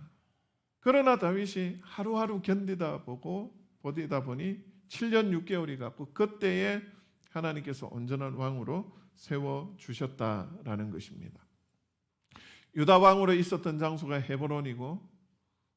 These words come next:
온전한 대통령이 된 예루살렘에 입성하는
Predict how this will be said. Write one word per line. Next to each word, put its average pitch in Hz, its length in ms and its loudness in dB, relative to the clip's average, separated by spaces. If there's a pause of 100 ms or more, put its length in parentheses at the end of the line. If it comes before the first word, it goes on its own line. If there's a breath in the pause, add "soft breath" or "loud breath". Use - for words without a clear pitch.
온전한 165 640 2
대통령이 160 600 -4
된 139 340 -6 (440 soft breath)
예루살렘에 160 920 0
입성하는 151 720 -6